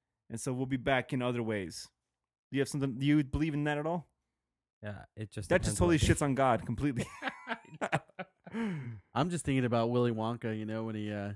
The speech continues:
Speaker 3: sends
Speaker 1: <laughs>
Speaker 3: Mike T V through the T V and he's like, "Those millions of particles above the air."
Speaker 1: <laughs> Yeah. But then I had a, I,
Speaker 3: <laughs>
Speaker 1: I had a, I had a whole, okay, yay, science boy.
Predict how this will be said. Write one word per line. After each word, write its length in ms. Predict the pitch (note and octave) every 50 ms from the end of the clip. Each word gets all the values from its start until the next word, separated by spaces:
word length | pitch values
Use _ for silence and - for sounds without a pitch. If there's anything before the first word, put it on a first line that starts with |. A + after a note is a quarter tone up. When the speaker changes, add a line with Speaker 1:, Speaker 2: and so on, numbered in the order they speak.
| - A3+ A3+
Speaker 3:
sends 340 | - - C#3+ C3 A#2+ A2
Speaker 1:
<laughs> 20 | A2
Speaker 3:
Mike 260 | A#2+ B2 B2 A#2+ -
T 120 | - C3+ B2+
V 120 | B2 B2+ A#2+
through 160 | - C3 A#2+
the 60 | A#2
T 180 | - - B2+ A#2+
V 120 | A#2 B2+
and 80 | B2+ A#2+
he's 140 | A#2+ A2 A2+
like, 200 | A#2 A#2 G#2 -
"Those 160 | B2 B2 A#2
millions 340 | A#2+ C#3 C#3 C#3 C#3 C#3 B2+
of 80 | C3+ -
particles 380 | C#3 C3 C3 - F#3 D#3 E3 F#3+ G3+ - - G3+ G3+ - -
above 360 | - - B2+ B2+ C#3+ C#3 B2+
the 140 | B2+ B2+ B2
air." 220 | C#3 C3 - B3+ B3
Speaker 1:
<laughs> 60 | B3 A3 F3+ D#3+ D3 C3+ C3 B2 A#2+ A#2 A2+ A2 - _ _ _ -
Yeah. 220 | B2 A#2 G#2+ G2+ - _ _ _ _ _ _ _ _ _ _ _ _ _ _ G3+ - _ _ _ G#3+ - _ _ _ _ _ -
But 100 | C3 B2+
then 160 | - D3+ D3
I 80 | C#3+ C#3
had 180 | D3 D3+ D3+
a, 1000 | D3+ D3 C#3 A#2 - - - - A#3 - - A#3 A3+ A#3 A3+ A#3 A3+ - A3+ G#3 - -
I, 140 | - G#3+ A#3+ -
Speaker 3:
<laughs> 0 |
Speaker 1:
I 100 | - C#3
had 160 | D#3 F#3 F#3 F#3
a, 120 | - - - -
I 60 | C#3+
had 100 | E3+ F#3
a 60 | F3
whole, 200 | E3 F#3 F3 - -
okay, 140 | - - F3+
yay, 300 | C3+ E3 A#3 G#3 C3+ -
science 260 | - - G3+ A3 E3+
boy. 160 | - C#3+ A2+